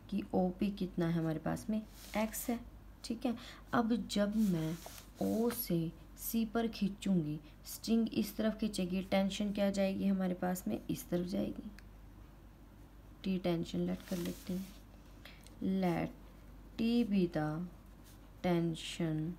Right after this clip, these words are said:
जो हम लेते हैं T ले लो या टी वन ले लो, टी वन ले लो क्योंकि हम अभी ये कर रहे हैं ना कि इस तरफ खींच रहे हैं, छोड़ेंगे तो tension हमारे पास में यहाँ पे भी जाएगी।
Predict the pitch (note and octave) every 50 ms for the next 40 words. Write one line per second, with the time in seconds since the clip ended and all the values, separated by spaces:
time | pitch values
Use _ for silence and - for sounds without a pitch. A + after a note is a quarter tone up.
0 | - - - - - - - - - - - - - - - - - - - -
1 | - - F#3 F#3 F#3+ F#3 F#3+ G3 F#3+ F#3 F3+ F#3 F3+ F3+ - F#3 F#3 F#3 F#3 -
2 | G3+ G#3+ G#3+ G#3+ G#3 G#3+ G#3 G#3 G#3 G#3+ G#3+ G3+ G#3 G#3 G#3 - G#3 G3+ F3+ F#3+
3 | G3 G3 F#3 F#3 F3+ F3+ F#3+ G#3 A3 A3 - - - - - - - - - -
4 | - - - - - - - G#3+ G3+ G3+ G#3+ G#3 F#3+ E3+ D#3+ D#3 C#3 - - -
5 | - - - - - - - - - F#3+ F3 - F#3+ F3+ E3+ F3+ F#3 - - F#3
6 | F3 G3 F#3 E3+ E3+ F3+ F3+ F#3+ F#3+ F#3 F#3 F#3 G#3 A#3 A#3+ A#3+ A#3+ A3 - -
7 | - G#3 G3+ - - G3 G3 G3 - - - G3 F3+ F3+ - F#3 D#3+ D#3+ D#3+ -
8 | - - G3 F#3+ F#3 F#3 F#3+ G3 F#3+ F#3+ F#3+ F#3+ F#3 - F3+ F3+ F3 - F3+ F3+
9 | F3+ F3 E3+ E3+ E3+ - E3+ E3 - E3+ F3 F3 E3+ E3 D#3 - - D3 - D3
10 | D3 - D3+ C#3+ - - - -